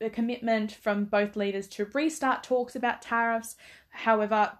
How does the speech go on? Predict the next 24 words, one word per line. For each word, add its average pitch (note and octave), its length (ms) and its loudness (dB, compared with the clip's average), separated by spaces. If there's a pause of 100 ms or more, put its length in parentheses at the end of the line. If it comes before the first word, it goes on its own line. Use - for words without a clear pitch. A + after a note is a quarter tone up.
(140)
the A3+ 80 -8
tariffs B3+ 380 2
weren't G#3 300 -4 (240)
extended, A3+ 580 -4 (160)
which G3+ 400 -6
was F#3+ 420 -6
a - 40 -10
positive G3+ 560 0
that E3+ 120 -12
some A3+ 320 0
people G#3 320 0 (300)
were, F#3+ 340 2 (120)
were G3 400 2
scared F3+ 480 0
that E3+ 180 -2
the G#3 80 -10
tariffs F3 420 -4
would F#3+ 120 -10
be F3+ 80 -8
extended F#3+ 420 -10
after G#3 320 -4
that A3 160 -4
meeting, B3 320 -4
but A3 300 2